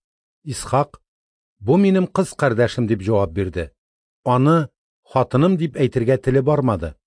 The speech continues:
Чөнки төскә биткә чибәр Рабиканы күреп, аның аркасында үзен үтерерләр дип курыкты. Шулай булды ки,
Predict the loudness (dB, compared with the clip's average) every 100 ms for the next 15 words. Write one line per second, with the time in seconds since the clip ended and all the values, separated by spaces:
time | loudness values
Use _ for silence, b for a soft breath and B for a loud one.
0 | _ _ _ _ -6 0 0 2 0 -2
1 | -2 -6 -2 0 0 0 0 -2 0 2
2 | 2 2 0 0 -2 0 -2 -2 0 0
3 | 0 _ _ _ _ _ -2 0 2 0
4 | 0 -2 -2 -2 -2 -2 -2 -2 -2 _
5 | _ -12 -2 0 2 2 2 2 -4 -4
6 | -6 -6 _ -10 -10 _ _ _ _ _
7 | _ 2 4 4 4 2 0 -2 -10